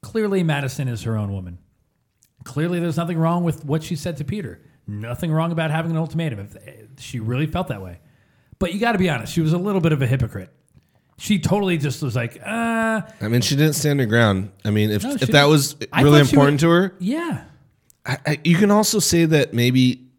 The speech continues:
Speaker 2: with the heat of the cameras on you and everything and, like, the heat of the moment, that maybe she, you know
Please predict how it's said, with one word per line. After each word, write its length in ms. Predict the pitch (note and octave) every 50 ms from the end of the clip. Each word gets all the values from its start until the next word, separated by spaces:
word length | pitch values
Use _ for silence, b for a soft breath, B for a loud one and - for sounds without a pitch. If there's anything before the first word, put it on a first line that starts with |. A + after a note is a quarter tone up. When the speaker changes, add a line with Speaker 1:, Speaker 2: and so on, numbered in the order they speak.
| _ _
Speaker 2:
with 400 | G#2+ G#2 A2 A2 G#2 - - - _ _ _ _
the 140 | G#2 G#2+ G2+
heat 240 | - - A#2+ B2
of 80 | B2 A2+
the 80 | G2+ G2
cameras 400 | - - B2 B2 B2 B2 A2+ B2
on 160 | A#2 A#2 A#2
you 200 | A#2 A#2 A#2 A#2
and 60 | A2
everything 480 | A2 A2 A2 A2 G#2+ - A#2+ A2+ A2+ A2
and, 80 | G#2+
like, 240 | G2 F#2 - - _
the 80 | - G2+
heat 100 | A2 A2+
of 60 | G#2
the 40 | G2+
moment, 400 | G2 G#2 G#2+ A2 A#2+ B2 B2 - - - _ _ _ _ _ _ _ _ _ _ _ _ _ _ _ _ _ _ _ _ _ -
that 120 | G#2+ G2+
maybe 600 | G2+ G#2+ G#2+ G#2 G#2 G#2+ G#2 G2+ G2 F#2 - - _ _
she, 480 | - - - - G#2+ G2 F#2+ F#2 E2+ - _ _
you 100 | - F#2+
know 260 | F#2 F#2 F#2 F2+ F2